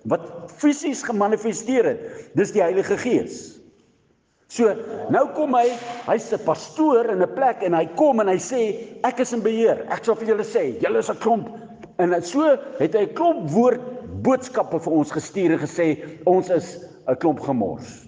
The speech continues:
Hy probeer die kerk afkraak en die mense staan stil, hulle bly stil, hulle is te bang om hulle monde oop te maak, want wat gaan hierdie ou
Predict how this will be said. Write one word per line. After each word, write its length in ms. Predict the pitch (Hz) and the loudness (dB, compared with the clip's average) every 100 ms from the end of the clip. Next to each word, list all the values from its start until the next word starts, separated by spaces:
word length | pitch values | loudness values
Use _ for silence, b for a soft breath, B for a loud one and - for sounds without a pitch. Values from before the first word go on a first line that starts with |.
| - _ _ _ _ _ _ _ _ _ _ _ _ _ - | -20 _ _ _ _ _ _ _ _ _ _ _ _ _ 0
Hy 80 | 254 | 0
probeer 380 | 285 262 233 226 | 2 0 2 0
die 140 | - - | -2 -2
kerk 300 | 302 285 - | -2 -2 -2
afkraak 540 | 190 - - 196 185 B B B 254 | -2 -2 0 2 0 B B B 2
en 80 | 226 | 4
die 120 | 226 | 4
mense 560 | 208 294 311 233 214 214 | 4 4 4 2 2 0
staan 380 | - 214 196 196 | 0 -4 -2 -4
stil, 300 | - 311 302 | -2 2 4
hulle 200 | 226 208 | 4 2
bly 220 | 156 262 285 | 2 2 2
stil, 380 | - 240 220 - - | -2 0 0 -2 -2
hulle 220 | 208 247 | 2 2
is 100 | 240 | 0
te 80 | 190 - | -4 -2
bang 180 | 277 285 | -2 0
om 160 | 294 | 0
hulle 120 | 254 226 | 2 2
monde 260 | 202 220 | 2 2
oop 300 | 214 220 202 | 2 2 0
te 80 | 214 | 0
maak, 240 | 190 202 - B B | 0 0 -2 B B
want 220 | 196 220 - | -4 -4 -6
wat 160 | - | -8
gaan 160 | 214 196 | -4 0
hierdie 240 | 160 175 | 2 4
ou 40 | - | 4